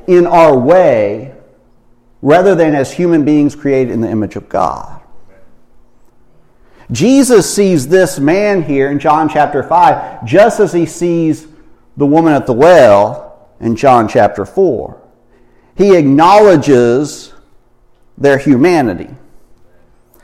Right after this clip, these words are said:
He speaks to them with dignity.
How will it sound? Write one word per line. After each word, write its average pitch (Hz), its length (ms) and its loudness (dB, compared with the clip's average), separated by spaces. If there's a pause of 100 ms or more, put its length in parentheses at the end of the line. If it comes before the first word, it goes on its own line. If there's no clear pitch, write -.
(140)
He 175 140 2
speaks 233 500 -4
to 170 160 -4
them 123 560 -2 (560)
with 113 360 -4
dignity. 135 720 -4